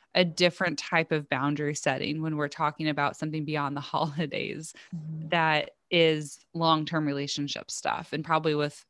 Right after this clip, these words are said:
Speaker 1: I would assume, you know, more direct, closer family relationships than, like, the second cousin sort of thing.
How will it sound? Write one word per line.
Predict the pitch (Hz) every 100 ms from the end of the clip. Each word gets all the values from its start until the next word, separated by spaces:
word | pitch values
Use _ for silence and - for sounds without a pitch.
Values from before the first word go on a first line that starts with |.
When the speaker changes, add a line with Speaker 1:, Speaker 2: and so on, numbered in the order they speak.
| _ 165
Speaker 1:
I |
would | 165
assume, | 165 - 175 156 147 -
you | 165
know, | 147 139 - _ _
more | 175 170 165 151 139 - -
direct, | 160 143 - - - _ _ _
closer | 180 156 156
family | 151 139 139
relationships | 135 135 135 147 - 131 -
than, | 147 135
like, | 135 135 - _ - _ _
the | 160
second | - 143 131
cousin | - - - -
sort | - 85
of | -
thing. | - - - 175